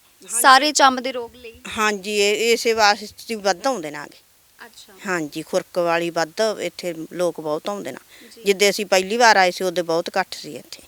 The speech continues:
Speaker 2: ਅੱਛਾ, ਅੱਛਾ।
Speaker 1: ਲੰਗਰ ਪਾਣੀ ਵੀ ਚੱਲੀ ਜਾਂਦਾ ਸੀ।
Speaker 2: ਜੀ।
Speaker 1: ਤੇ ਉੱਥੋਂ ਸਾਨੂੰ ਯਕੀਨ ਹੋ ਗਿਆ ਪੂਰਾ ਵੀ ਜਦੋਂ ਇੰਨਾ ਇਕੱਠ ਹੁੰਦਾ ਗਾ, ਇੰਨੇ ਬਹੁਤ ਲੋਕ ਆਉਂਦੇ ਨੇ ਆ ਕੇ।
Speaker 2: ਜੀ, ਜੀ,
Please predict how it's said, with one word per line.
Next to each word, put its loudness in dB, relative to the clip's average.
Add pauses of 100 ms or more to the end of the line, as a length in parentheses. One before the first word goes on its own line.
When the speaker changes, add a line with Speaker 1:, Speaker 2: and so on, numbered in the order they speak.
(100)
Speaker 2:
ਅੱਛਾ, -
ਅੱਛਾ। -14
Speaker 1:
ਲੰਗਰ -2
ਪਾਣੀ -6
ਵੀ -8
ਚੱਲੀ -8
ਜਾਂਦਾ -4
ਸੀ। -12 (260)
Speaker 2:
ਜੀ। -20 (300)
Speaker 1:
ਤੇ -4 (320)
ਉੱਥੋਂ -2
ਸਾਨੂੰ -2
ਯਕੀਨ -4
ਹੋ -4
ਗਿਆ -2
ਪੂਰਾ -2
ਵੀ -6
ਜਦੋਂ -4
ਇੰਨਾ -2
ਇਕੱਠ -8
ਹੁੰਦਾ -6
ਗਾ, -6
ਇੰਨੇ -6
ਬਹੁਤ -8
ਲੋਕ -8
ਆਉਂਦੇ -12
ਨੇ -12
ਆ -10
ਕੇ। -16
Speaker 2:
ਜੀ, -20
ਜੀ, -20